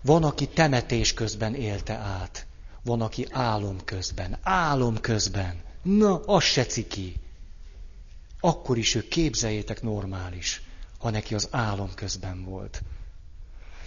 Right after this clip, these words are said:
Van, akinek szeretkezés közben jön. Van, aki kirándulás közben. Van, akinek, amikor a gyerekét nézi.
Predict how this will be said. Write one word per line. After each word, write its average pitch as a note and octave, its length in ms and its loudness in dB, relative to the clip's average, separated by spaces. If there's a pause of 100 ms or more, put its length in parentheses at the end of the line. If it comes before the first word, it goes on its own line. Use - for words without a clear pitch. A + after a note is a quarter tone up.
(460)
Van, E3 200 8
akinek C3 640 6 (580)
szeretkezés G#2+ 880 8
közben F#2+ 420 -2
jön. F2+ 280 -4 (720)
Van, D3 180 6
aki B2 340 4
kirándulás G#2+ 800 4
közben. F2+ 580 -6 (920)
Van, D#3 180 4
akinek, C#3 340 4
amikor C3 280 4
a B2 60 6
gyerekét A#2 640 4
nézi. F#2 540 -4